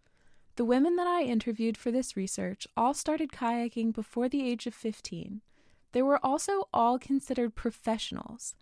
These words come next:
meaning that they received compensation from a company, business, or brand in the form of gear, money, or something else for their participation in whitewater kayaking. Each interview lasted approximately one hour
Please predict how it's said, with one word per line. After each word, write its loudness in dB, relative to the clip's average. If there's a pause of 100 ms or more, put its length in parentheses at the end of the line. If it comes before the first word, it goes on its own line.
(300)
meaning 4
that 0
they 2
received 0
compensation 0
from -2
a -2
company, -2 (140)
business, 0
or 0
brand -2 (400)
in 2
the 4
form 2
of 0
gear, 2
money, 4
or 0
something 0
else -4
for -4
their 2
participation -2
in 0
whitewater -4
kayaking. -8 (420)
Each 4
interview 2
lasted 0
approximately 0
one 2
hour -4